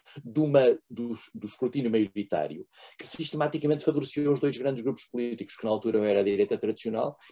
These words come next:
e do outro lado era a esquerda, em que o Partido Socialista tinha um papel hegemónico, mas depois veio por aí para baixo.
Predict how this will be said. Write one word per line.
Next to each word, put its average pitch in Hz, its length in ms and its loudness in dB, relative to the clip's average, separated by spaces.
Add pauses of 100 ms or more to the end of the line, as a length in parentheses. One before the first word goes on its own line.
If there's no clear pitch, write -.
e - 80 -4
do 117 80 2
outro 117 180 2
lado 107 220 2
era 110 120 4
a - 20 2
esquerda, 110 480 0 (100)
em 123 100 -2
que 113 60 -6
o 104 60 -4
Partido 92 220 -6
Socialista 92 520 -4 (200)
tinha 101 120 -4
um 87 40 -6
papel 98 260 0
hegemónico, 92 560 -4 (140)
mas 107 140 -2
depois - 280 -2 (280)
veio 92 220 4
por 95 100 0
aí 87 60 2
para 95 140 -6
baixo. 76 280 -6